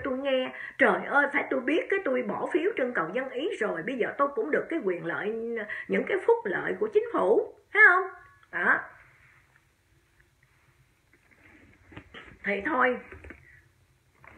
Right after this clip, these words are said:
trước khi mà chia tay á, thì, à,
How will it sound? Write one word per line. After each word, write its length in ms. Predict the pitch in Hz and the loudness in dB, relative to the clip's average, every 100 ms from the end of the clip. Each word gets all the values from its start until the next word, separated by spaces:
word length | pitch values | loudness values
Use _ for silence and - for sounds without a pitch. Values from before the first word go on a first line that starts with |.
| - - - - - - | -20 -20 -20 -20 -4 0
trước 160 | 403 | 0
khi 300 | - 262 254 | 4 2 4
mà 420 | 226 180 185 170 147 - _ _ _ _ _ _ | 0 0 0 -2 -6 -16 _ _ _ _ _ _
chia 180 | 302 294 294 | -2 4 8
tay 280 | 277 277 | 8 8
á, 200 | 302 349 - - - _ _ _ _ _ _ _ _ _ _ - | 4 2 -4 -20 -20 _ _ _ _ _ _ _ _ _ _ -6
thì, 280 | 175 180 185 | -4 -2 -2
à, 200 | 170 | -4